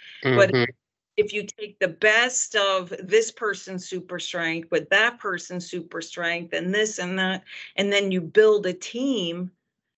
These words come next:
Speaker 1: that is complementary and you're leveraging all their super strengths, you're gonna get something pretty, pretty awesome. And that can be somebody with, you know, a physical disability,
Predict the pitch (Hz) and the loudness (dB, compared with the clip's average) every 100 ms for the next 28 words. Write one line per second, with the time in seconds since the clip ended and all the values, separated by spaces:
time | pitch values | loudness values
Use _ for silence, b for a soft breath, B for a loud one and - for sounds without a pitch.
0 | _ _ _ _ _ _ _ 180 202 185 | _ _ _ _ _ _ _ 0 2 4
1 | 160 - 180 - - 214 220 190 185 190 | 0 -4 -6 -6 -8 -6 -6 -4 -2 -2
2 | 208 208 175 156 143 165 180 _ _ _ | -4 -6 -4 -4 -4 -8 -12 _ _ _
3 | _ _ _ _ 196 190 180 180 202 214 | _ _ _ _ -2 0 0 0 2 2
4 | 208 180 175 - 175 180 180 170 - 208 | 0 -2 -8 -4 -2 -2 -2 -4 -4 -6
5 | - 160 160 - 147 139 160 160 - - | -4 -6 -6 -6 -4 -4 -8 -12 -14 -18
6 | _ _ _ _ _ _ _ _ _ _ | _ _ _ _ _ _ _ _ _ _
7 | _ 190 185 196 196 180 165 185 170 - | _ -2 2 2 4 2 2 0 0 -4
8 | 170 175 165 165 185 170 160 - - - | -4 -4 -4 -2 0 0 -2 -4 -6 -2
9 | 185 165 156 156 156 - 147 85 - - | 2 2 0 -2 -2 -4 -6 -8 -10 -2
10 | 185 185 185 185 - 202 190 180 185 185 | 2 4 4 2 0 -4 -2 0 0 -2
11 | 180 180 175 170 170 165 160 170 - - | 0 0 0 0 0 2 2 0 -4 -20
12 | B B B B - 185 175 160 165 - | B B B B -2 0 2 0 -2 -4
13 | - 175 185 185 220 214 208 208 220 202 | -6 0 2 4 4 4 4 4 2 4
14 | 214 208 208 208 202 202 202 | 6 8 6 6 2 0 -6